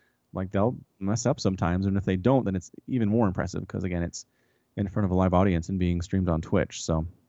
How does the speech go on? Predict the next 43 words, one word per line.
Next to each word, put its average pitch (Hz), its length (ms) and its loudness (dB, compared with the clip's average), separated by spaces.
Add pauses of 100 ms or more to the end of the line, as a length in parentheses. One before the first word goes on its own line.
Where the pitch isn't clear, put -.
(680)
I 185 120 2
will 254 160 4
send 185 280 -2
a 170 140 -6
link 156 400 0
to 131 360 0
their 123 840 4
YouTube 117 380 2
channel. 113 400 4
That's 113 200 -2
where 95 80 4
I've 90 80 4
been 87 120 0
watching 87 260 -2
their 85 100 0
stuff. 87 580 -4 (220)
Really 117 440 8
fun. 95 340 2
And 139 140 2
then, 175 100 6
I 190 40 4
mean, 170 160 4
really 285 260 4
nostalgic 139 600 0
for 131 160 -6
me, 117 160 -2
too. 131 460 -2
Last 127 260 0
night 127 120 0
I 120 40 2
was 113 120 2
watching 110 400 0
a - 20 -8
speedrun 110 380 0
of 95 80 0
Mega 107 180 0
Man 101 300 2
six, - 680 -6 (560)
which 110 180 -2
just 131 180 2
takes - 220 -2
me 165 80 0
back 131 340 -2